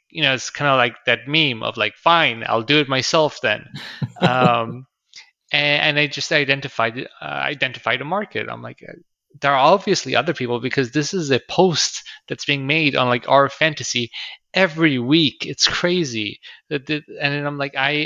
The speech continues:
Speaker 1: it would be great that, like, if my book is actually marketed as that, that people will, and they have started doing that. There was a
Speaker 2: Mm-hmm.
Speaker 1: recent post where it's like, "Hey, any Souls, uh, you know, uh, Soulsborne, you know, kind of stories?" And then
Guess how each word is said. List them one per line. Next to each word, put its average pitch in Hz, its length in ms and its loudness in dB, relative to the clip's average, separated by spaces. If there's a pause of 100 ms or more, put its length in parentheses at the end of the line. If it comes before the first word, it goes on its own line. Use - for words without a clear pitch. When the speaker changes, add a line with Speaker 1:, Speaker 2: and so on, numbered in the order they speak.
Speaker 1:
it 147 80 -4
would 135 200 -4
be 131 180 -10
great 175 380 -2
that, 120 140 2
like, 120 240 -4
if - 320 -6
my 135 280 0
book 135 260 -6
is 110 260 -10 (220)
actually 127 420 -2
marketed 113 520 -4
as 104 160 -8
that, 107 220 -4 (300)
that 123 120 -4
people 143 340 -2
will, 117 220 -2 (360)
and 165 100 -6
they 165 80 6
have 165 120 0
started 170 400 0
doing 226 300 2
that. 107 240 -2 (320)
There 156 100 2
was 143 120 6
a 117 40 8
Speaker 2:
Mm-hmm. 113 140 6
Speaker 1:
recent 117 340 0
post 117 540 -2 (260)
where 135 120 -4
it's - 100 -8
like, 135 140 0
"Hey, 165 340 0
any 139 180 -4
Souls, 135 520 0 (200)
uh, 143 100 -4
you 156 160 -8
know, 117 160 0 (580)
uh, 131 300 4
Soulsborne, 143 840 4
you 151 100 0
know, 123 140 0
kind 131 200 -4
of 120 80 -2
stories?" 135 540 4
And 143 140 0
then 135 160 2